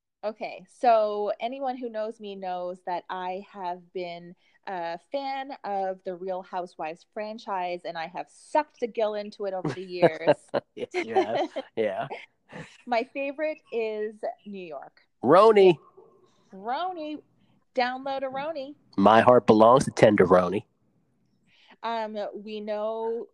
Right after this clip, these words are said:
Speaker 1: uh, we don't know, you guys don't know, that we ran into two of the cast of Roni this summer. Um, and it was a highlight of my life, to be honest.
Speaker 2: Wait, two? Who was the second one?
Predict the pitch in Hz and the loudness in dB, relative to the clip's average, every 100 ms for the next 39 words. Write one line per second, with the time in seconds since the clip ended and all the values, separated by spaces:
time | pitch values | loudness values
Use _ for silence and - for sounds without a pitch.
0 | - 202 185 226 202 165 156 196 226 226 | -6 -6 -4 -6 -6 -6 -10 -10 -6 -4
1 | 185 185 180 160 170 147 165 277 _ _ | -4 -6 -10 -10 -10 -10 -10 -12 _ _
2 | 190 202 185 170 - - 185 202 196 196 | -8 -4 -4 -6 -8 -12 -10 -8 -4 -4
3 | 190 214 294 277 - - 208 190 180 185 | -4 -6 -10 -12 -14 -8 -6 -6 -8 -10
4 | 175 - - 175 220 - - 180 165 143 | -10 -10 -6 -6 -6 -8 -4 -2 -2 -8
5 | 165 170 165 175 202 185 - 185 160 151 | -6 -6 -6 -10 -6 -8 -4 -4 -2 -4
6 | 180 392 _ _ - _ _ _ 196 196 | -6 -8 _ _ -20 _ _ _ -8 -6
7 | 185 185 - 190 180 190 185 190 208 - | -6 -6 -4 -4 -4 -4 -4 -4 -6 -4
8 | 208 214 226 247 269 262 165 - - - | -2 -2 -2 -4 -4 -6 -8 -12 -14 -16
9 | 185 180 156 160 285 135 117 - 185 170 | -14 -12 -14 -14 -4 -2 -2 0 2 4
10 | 165 196 - 87 - 190 - 104 - - | 4 2 -4 -10 -10 -8 -8 -8 -10 -18